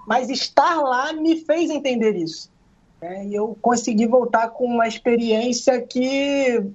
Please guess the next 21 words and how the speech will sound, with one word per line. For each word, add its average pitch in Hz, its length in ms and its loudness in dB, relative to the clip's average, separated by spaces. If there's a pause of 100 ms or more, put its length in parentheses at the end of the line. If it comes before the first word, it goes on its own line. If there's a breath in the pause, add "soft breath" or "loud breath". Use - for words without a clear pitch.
eu 226 160 -2
acho 226 180 -2
que 247 80 2
eu 226 80 2
nunca 247 260 0
teria 233 540 0 (320)
só - 320 2
pesquisando 262 760 -2
daqui. 247 640 -2
Óbvio 277 400 2
que 254 120 -10
dá 208 180 0
pra 220 160 -4 (140)
você, 190 500 -2 (640)
é, - 240 0
acessar 208 480 0
muita 220 180 -2
coisa 208 400 -2
e 175 40 -12
tal, 208 200 -2
mas 202 260 -4